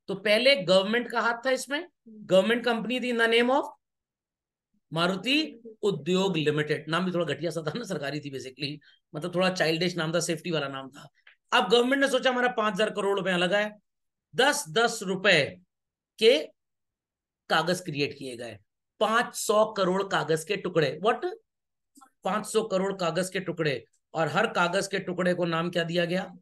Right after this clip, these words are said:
शेयर। और ये कागज के टुकड़े आपके पापा को, मेरे पापा को, मेरे को, आपको, सबको बेच दिए गए। तो this became from a government company, what children?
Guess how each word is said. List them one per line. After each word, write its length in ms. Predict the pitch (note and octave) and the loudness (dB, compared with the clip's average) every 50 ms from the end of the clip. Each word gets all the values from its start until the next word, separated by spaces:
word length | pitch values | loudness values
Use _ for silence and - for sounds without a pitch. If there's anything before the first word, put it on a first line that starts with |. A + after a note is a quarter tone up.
| _ _ _ _ - C4+ B3+ _ _ _ _ _ | _ _ _ _ -20 -20 -20 _ _ _ _ _
शेयर। 500 | - - - - G3+ D#3 C#3 B2+ A#2 - _ _ - | -10 -8 -2 0 2 4 4 2 0 -4 _ _ -2
और 180 | D3 D#3 D#3+ | 0 0 0
ये 240 | D#3+ E3 G3+ A#3+ B3 | 0 2 2 2 2
कागज 400 | A#3+ G3 F3+ E3+ D#3+ F3+ F3+ F3+ | 4 2 0 2 2 0 -2 -2
के 120 | - F#3 | -4 -6
टुकड़े 480 | F3+ F3+ F3+ F3+ F#3+ G#3+ A#3 C#4 D#4 - - - _ _ _ _ - | -6 -4 -4 -4 0 2 2 2 2 0 -6 -18 _ _ _ _ -2
आपके 260 | D#3 D#3+ - - G3+ | -2 -2 -2 -6 -6
पापा 280 | - - E3 D#3 - D#3 | -2 -2 -4 -2 -2 -4
को, 160 | D3+ D3+ D3 | -2 -2 -2
मेरे 160 | E3 F3+ G3+ | 0 -2 -2
पापा 280 | F#3+ F3 E3 D#3 - D#3 | -2 -4 -6 -4 -4 -6
को, 120 | D3+ D#3 | -6 -4
मेरे 240 | E3 F3+ G#3 G#3+ G3 | -4 -2 -2 -2 -2
को, 160 | F3+ E3 E3 | -2 -4 -4
आपको, 400 | E3+ - - F#3 F#3 F#3 F3+ F3+ | -4 -2 -4 -4 -4 -2 -4 -4
सबको 300 | E3 E3+ D#3+ - - G3+ | -4 -4 -6 -4 -4 -2
बेच 220 | D#3+ D#3+ D#3 C#3 | 0 0 -2 -2
दिए 220 | - A#2 C3 A#2+ A2 | -4 -8 -12 -10 -10
गए। 200 | G#2 G2 - - _ _ _ _ _ _ _ _ _ _ _ | -12 -14 -14 -18 _ _ _ _ _ _ _ _ _ _ _
तो 100 | F3 D#3+ | -4 -4
this 300 | C#3+ C#3+ A#3 B3+ F#3 E3+ | 4 6 4 4 4 2
became 520 | D#3 F#3 F#3 F#3 - F#3+ G3 G#3+ G#3+ G#3+ | -2 -2 -4 -2 -2 -2 -2 0 -2 -4
from 420 | G#3+ - - F#3 F#3+ A3 C4+ D4 | -8 -10 -6 -4 -2 0 2 2
a 80 | C#4+ B3 | 2 2
government 460 | F#3 F#3 F#3 F3+ F3 F3+ F#3+ F#3+ F3+ F3+ | 4 4 2 2 2 0 -2 -2 -2 -6
company, 360 | F3+ F3 E3+ D#3 F#3 F#3+ F#3 | -6 -8 -6 -4 -4 -2 2
what 180 | E3+ F3+ F3 | 2 0 0
children? 300 | F3 F3 D#3+ D3 C#3 A#2 | 0 -2 -2 -2 -4 -8